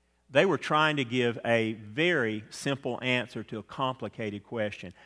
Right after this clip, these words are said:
How do you end war? You don't end war with peace,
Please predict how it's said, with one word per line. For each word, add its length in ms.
How 280
do 80
you 280
end 400
war? 420
You 140
don't 180
end 220
war 300
with 180
peace, 580